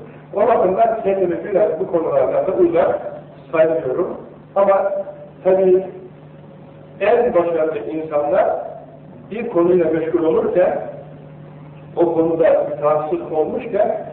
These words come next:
öbür konuya da el atıp, bu konuya kendi konusunun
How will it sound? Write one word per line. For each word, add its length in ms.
öbür 300
konuya 460
da 380
el 260
atıp, 280
bu 260
konuya 640
kendi 420
konusunun 960